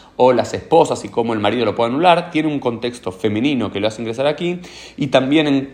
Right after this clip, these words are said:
en, en relación a eso, el tratado de Nazir empieza de la misma forma, con el mismo léxico que el tratado de Nedarim, entonces casi una continuación del mismo, estaría ahí. Pero la Gemara da una relación más homilética de por qué está aquí,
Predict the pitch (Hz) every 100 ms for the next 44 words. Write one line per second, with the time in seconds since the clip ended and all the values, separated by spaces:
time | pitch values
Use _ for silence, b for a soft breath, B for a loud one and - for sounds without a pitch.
0 | - 113 110 110 110 120 139 156 170 -
1 | 113 107 139 135 117 113 165 160 - 110
2 | 131 135 120 113 196 165 143 147 110 107
3 | 107 127 147 127 175 - 123 120 107 104
4 | 127 117 107 123 120 87 123 123 123 123
5 | 120 113 107 98 101 98 120 117 - B
6 | - 101 107 123 90 87 98 101 98 90
7 | - B B B - 175 160 139 123 113
8 | 135 160 135 131 - 123 123 120 113 110
9 | 110 104 101 123 113 113 113 113 - 104
10 | 113 165 143 113 98 95 104 - 95 -
11 | 85 95